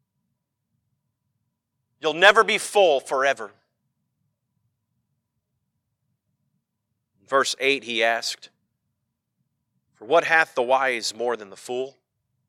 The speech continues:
What hath the poor that knoweth to walk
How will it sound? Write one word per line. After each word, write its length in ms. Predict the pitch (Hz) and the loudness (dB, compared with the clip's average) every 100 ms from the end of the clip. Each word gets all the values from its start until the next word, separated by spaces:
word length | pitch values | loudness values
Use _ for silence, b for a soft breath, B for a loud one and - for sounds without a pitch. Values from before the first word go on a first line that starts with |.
| _ _ _ _ _ _ _ _ _ _ _ _ _ _ _ _ _ _ _ _ _ _ _ _ _ _ _ _ _ _ b b b _ _ | _ _ _ _ _ _ _ _ _ _ _ _ _ _ _ _ _ _ _ _ _ _ _ _ _ _ _ _ _ _ b b b _ _
What 180 | 123 143 | 0 2
hath 280 | 143 139 - | 2 -2 -2
the 80 | 131 | -12
poor 440 | - 123 98 92 - _ _ _ _ _ _ _ _ _ _ _ _ _ _ _ | -6 -4 -4 -8 -20 _ _ _ _ _ _ _ _ _ _ _ _ _ _ _
that 120 | 87 | -16
knoweth 320 | 98 123 120 | -4 -2 -2
to 120 | - 104 | -4 -6
walk 600 | 101 120 110 98 - | 6 8 8 4 -12